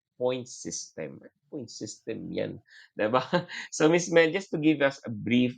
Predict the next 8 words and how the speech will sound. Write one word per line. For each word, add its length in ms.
um, 400
idea, 800
what 320
is 160
an 160
express 640
em-, 160
entry? 480